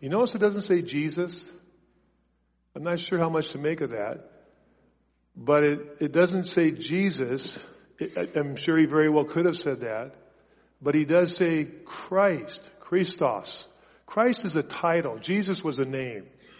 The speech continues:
right? Christ the Messiah, Christos.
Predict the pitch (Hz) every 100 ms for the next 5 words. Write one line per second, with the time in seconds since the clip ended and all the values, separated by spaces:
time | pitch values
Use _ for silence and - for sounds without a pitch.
0 | _ _ _ - 131 165 214 - - _
1 | _ _ - 180 190 190 - - - -
2 | 127 156 147 - 156 151 143 117 98 -
3 | - 170 175 - 143 113 -